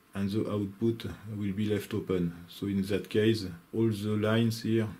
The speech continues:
are left open and there is no data available, uh, on the output.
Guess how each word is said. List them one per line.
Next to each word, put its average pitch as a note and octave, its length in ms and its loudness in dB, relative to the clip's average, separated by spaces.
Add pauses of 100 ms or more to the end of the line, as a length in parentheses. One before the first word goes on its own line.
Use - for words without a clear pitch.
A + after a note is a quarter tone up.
(140)
are G2+ 140 -4
left G#2 240 -2
open G#2 320 4
and F#2+ 120 0
there G2 200 -2
is G2 160 0
no G#2+ 140 0
data F#2+ 400 -2 (340)
available, F#2+ 580 -2
uh, E2+ 400 -4
on E2 160 0
the E2+ 160 0
output. E2+ 520 -2